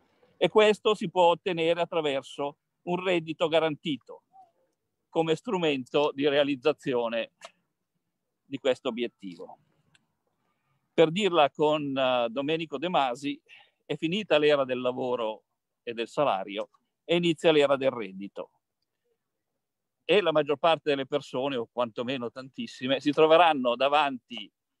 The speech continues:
al dilemma di esercitare un ozio creativo o un ozio dispersivo. Ma quali condizioni si può realizzare, diciamo, un-, una simile,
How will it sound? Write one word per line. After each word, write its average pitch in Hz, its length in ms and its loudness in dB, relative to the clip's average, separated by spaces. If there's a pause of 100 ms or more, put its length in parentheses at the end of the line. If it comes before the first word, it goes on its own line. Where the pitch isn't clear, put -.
(140)
al 131 180 -6
dilemma 143 720 -2 (380)
di 139 200 -8
esercitare 156 640 -2
un 139 100 -6
ozio 151 400 -2
creativo 131 800 -6 (800)
o 151 160 0
un 156 120 -4
ozio 131 680 -4 (240)
dispersivo. 104 920 -10 (1400)
Ma 139 120 -4
quali 226 280 4
condizioni 185 960 0
si - 180 -18
può 151 200 2
realizzare, 135 920 0 (1500)
diciamo, 127 440 -8
un-, 143 240 -8
una 143 180 -2
simile, 147 540 -2